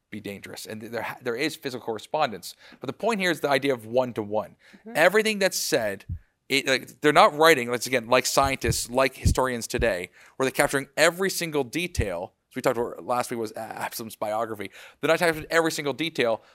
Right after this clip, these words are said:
Speaker 1: so that you know all the ins and outs,
Speaker 2: Yep.
Speaker 1: right?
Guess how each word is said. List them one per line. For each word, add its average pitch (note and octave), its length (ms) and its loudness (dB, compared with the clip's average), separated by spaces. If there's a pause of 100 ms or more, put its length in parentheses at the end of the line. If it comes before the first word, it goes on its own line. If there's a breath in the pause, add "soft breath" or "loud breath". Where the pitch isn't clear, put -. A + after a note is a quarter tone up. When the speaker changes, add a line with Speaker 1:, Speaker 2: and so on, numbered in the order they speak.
(120)
Speaker 1:
so D#3 260 2
that B2+ 300 2 (440)
you B2+ 320 -10
know D3+ 380 4
all E3+ 380 8
the D3 200 2
ins C#3+ 280 -4
and B2 100 -2
outs, - 500 -8
Speaker 2:
Yep. - 140 -12
Speaker 1:
right? C3+ 180 2